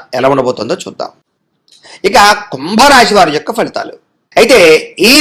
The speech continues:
వారంలో ముఖ్యంగా మీకు గ్రహగతులు అనుకూలంగా ఉన్న కారణం చేత అనేక రకాల విధానాల ద్వారా అనేక రకాల ఆదాయ మార్గాలు వెతుక్కునే ప్రయత్నం చేయడమే కాకుండా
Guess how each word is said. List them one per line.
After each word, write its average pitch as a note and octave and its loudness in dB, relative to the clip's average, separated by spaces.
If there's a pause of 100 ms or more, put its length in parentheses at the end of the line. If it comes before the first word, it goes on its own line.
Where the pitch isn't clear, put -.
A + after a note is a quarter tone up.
(100)
వారంలో F#3 2 (220)
ముఖ్యంగా G#3+ 0
మీకు D3+ -4
గ్రహగతులు F3 0
అనుకూలంగా D#3 -2
ఉన్న C#3+ -4 (120)
కారణం A2+ -6
చేత F#2+ -4 (840)
అనేక D4+ 2 (100)
రకాల A#3+ 2 (400)
విధానాల F3+ 0 (100)
ద్వారా E3+ 4 (400)
అనేక F#3+ -2
రకాల E3+ 0 (200)
ఆదాయ D3+ 2 (120)
మార్గాలు D3 0
వెతుక్కునే C3+ -6 (100)
ప్రయత్నం C3 -6
చేయడమే C#3 -2
కాకుండా B2+ -6